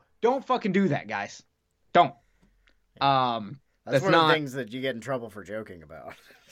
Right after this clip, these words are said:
Speaker 1: Yes, uh, exactly. But the problem with her saying that under,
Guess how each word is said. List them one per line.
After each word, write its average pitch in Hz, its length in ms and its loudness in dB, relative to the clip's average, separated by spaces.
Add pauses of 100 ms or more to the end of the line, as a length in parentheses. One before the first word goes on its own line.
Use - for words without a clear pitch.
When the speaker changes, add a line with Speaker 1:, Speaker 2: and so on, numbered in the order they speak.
(220)
Speaker 1:
Yes, 139 480 4 (120)
uh, 135 380 4
exactly. 139 480 0 (600)
But 202 260 6
the 160 80 2
problem 233 680 2
with 180 140 0
her 160 120 -2
saying 156 680 0
that 69 200 -10 (1000)
under, 156 600 4